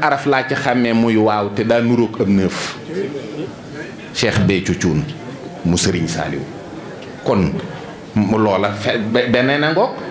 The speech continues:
Sëñ Bay Jaxate waxul ne Sëñ Tubaa dana seexal ku jàngule araf. Kon nit mën naa tële lii man lii boole tële lépp nag moo mënta ne ndax Sëñ Tubaa dane woon sëriñ Saaliw, euh, "Xaqa tuqaatihi"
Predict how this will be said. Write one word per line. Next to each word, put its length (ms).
Sëñ 280
Bay 160
Jaxate 320
waxul 320
ne 80
Sëñ 220
Tubaa 240
dana 220
seexal 320
ku 140
jàngule 300
araf. 380
Kon 340
nit 320
mën 220
naa 160
tële 340
lii 380
man 240
lii 420
boole 480
tële 240
lépp 480
nag 200
moo 160
mënta 300
ne 120
ndax 260
Sëñ 160
Tubaa 260
dane 200
woon 260
sëriñ 280
Saaliw, 340
euh, 400
"Xaqa 460
tuqaatihi" 800